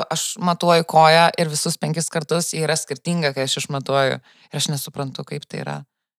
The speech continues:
Ir aš, kadangi batus perku iš Vinted, ir aš tada nežinau, kokius pirkt, ir aš daug <laughs> skirtingų priperku, ir tada žiūriu, kurie tinka. Man yra labai sunku, aš nesuprantu, kaip, kaip vyksta šitas reikalas. Tai jeigu turit kažkas tipsų,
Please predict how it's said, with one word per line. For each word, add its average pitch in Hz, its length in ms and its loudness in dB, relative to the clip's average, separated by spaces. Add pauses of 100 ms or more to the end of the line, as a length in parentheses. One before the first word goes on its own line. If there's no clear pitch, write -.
Ir 160 140 2
aš, 170 160 -2
kadangi 170 320 2
batus 160 340 -2
perku 165 300 0
iš - 140 0
Vinted, 156 500 0 (1000)
ir 165 180 -2
aš 151 80 -4
tada 160 240 -4
nežinau, 156 340 2
kokius - 300 -2
pirkt, 185 400 0
ir - 160 -2
aš 139 80 -6
daug 160 160 0
<laughs> - 40 2
skirtingų - 600 2
priperku, 170 640 6 (300)
ir 151 160 -6
tada 147 280 -2
žiūriu, 147 320 -10
kurie 151 260 -6
tinka. - 380 -10
Man 156 240 0
yra 139 320 -2
labai 131 320 -6
sunku, - 240 -10
aš 135 160 -6
nesuprantu, 139 480 -10
kaip, - 160 -16
kaip - 180 -14
vyksta 143 300 -8
šitas - 260 -10
reikalas. 139 460 -6
Tai 175 80 -4
jeigu 156 160 -4
turit 156 320 0
kažkas - 320 -4
tipsų, - 400 -4